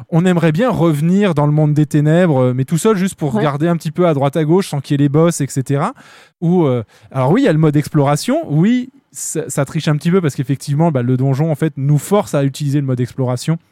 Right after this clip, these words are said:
Speaker 1: euh, qui existe dans le jeu, euh, pour, euh, traver-, enfin, euh, mettre en place son scé-, son, ce scénario de cette six point deux. Mais c'est fait justement,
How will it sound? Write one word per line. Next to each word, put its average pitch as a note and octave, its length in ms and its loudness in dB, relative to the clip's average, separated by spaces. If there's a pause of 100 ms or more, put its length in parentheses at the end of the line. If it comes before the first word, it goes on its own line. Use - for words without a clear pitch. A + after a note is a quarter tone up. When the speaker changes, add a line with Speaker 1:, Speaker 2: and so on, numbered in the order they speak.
(600)
Speaker 1:
euh, A#2+ 220 0
qui - 180 -8
existe E3 240 0
dans C3 100 -2
le A2+ 60 -4
jeu, D#3 140 -2 (600)
euh, C#3+ 880 -2 (100)
pour, F3+ 480 -4
euh, A#2 800 -4 (420)
traver-, D3+ 420 0 (100)
enfin, B2 220 -4
euh, A2+ 280 -6 (220)
mettre D3+ 300 -2
en D#3 80 0
place D#3+ 280 -2
son B2+ 140 -8
scé-, A#2+ 640 -4
son, A2 360 -8
ce - 140 -12
scénario A2+ 420 -4
de - 60 -8
cette - 200 -12
six - 200 -16
point A2 180 -8
deux. F#3 160 -2 (560)
Mais D#3+ 320 -2
c'est D3+ 220 -6
fait E3 280 -2
justement, C#3 760 -4